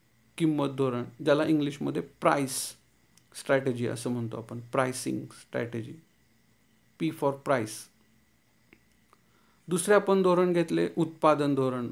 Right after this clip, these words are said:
म्हणजे या ठिकाणी पुन्हा प्रॉडक्ट, वस्तू ही संकल्पना बघितली, म्हणजे विपणनामधला सेकंड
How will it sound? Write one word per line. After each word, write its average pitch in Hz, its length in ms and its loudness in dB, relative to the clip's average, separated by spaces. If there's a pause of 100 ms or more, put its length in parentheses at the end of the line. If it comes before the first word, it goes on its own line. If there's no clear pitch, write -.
(120)
म्हणजे 156 280 2
या 156 100 4
ठिकाणी 151 360 -2
पुन्हा 156 420 2
प्रॉडक्ट, 160 560 2 (300)
वस्तू 143 460 -2 (640)
ही 170 80 0
संकल्पना 135 600 0
बघितली, 123 440 -8 (540)
म्हणजे 151 320 2
विपणनामधला 151 920 0 (400)
सेकंड 160 360 0